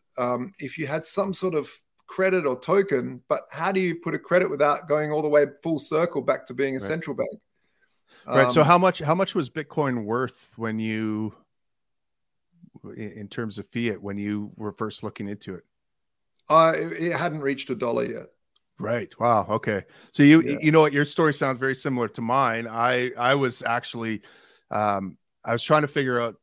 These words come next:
Speaker 2: how to create a barter bu-, barter buck, right? Just
Speaker 1: Oh,
Speaker 2: locally.
Speaker 1: right.
Speaker 2: And,
Speaker 1: Yeah.
Speaker 2: and so I was working out this whole scheme, uh,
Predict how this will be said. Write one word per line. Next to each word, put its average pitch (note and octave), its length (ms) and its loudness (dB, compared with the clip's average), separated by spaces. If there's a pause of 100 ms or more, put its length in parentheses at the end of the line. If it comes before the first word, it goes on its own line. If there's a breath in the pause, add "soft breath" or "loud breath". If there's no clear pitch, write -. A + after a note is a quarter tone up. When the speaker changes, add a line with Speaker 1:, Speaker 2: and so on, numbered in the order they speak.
(220)
Speaker 2:
how C3 140 -4
to C3+ 100 -4
create C3 420 -2 (240)
a A2 100 -6
barter B2 440 4
bu-, G2 140 -6 (500)
barter C3+ 280 8
buck, G2+ 400 -4 (280)
right? C3 360 -2
Just C3 200 -4
Speaker 1:
Oh, F#3 40 -2
Speaker 2:
locally. F3+ 420 0
Speaker 1:
right. - 60 -10 (440)
Speaker 2:
And, A#2 320 2
Speaker 1:
Yeah. A2+ 200 0
Speaker 2:
and G#2+ 120 -6
so A#2+ 160 0
I A#2 80 4
was A#2 220 -4
working C3+ 380 -2
out B2 140 2
this A2+ 160 -8
whole C3 180 0
scheme, B2+ 600 -2 (500 soft breath)
uh, G#2+ 220 -8